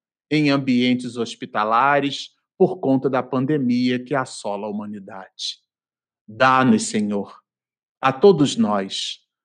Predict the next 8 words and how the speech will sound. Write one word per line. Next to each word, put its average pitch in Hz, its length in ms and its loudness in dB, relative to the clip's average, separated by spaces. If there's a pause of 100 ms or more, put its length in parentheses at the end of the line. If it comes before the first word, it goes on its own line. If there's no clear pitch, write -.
(120)
a 117 120 4
compreensão 185 1080 4
necessária 131 1000 -4 (580)
para 131 200 4
que 131 100 -4
o 135 60 6
estoicismo 151 880 2
moral 147 800 4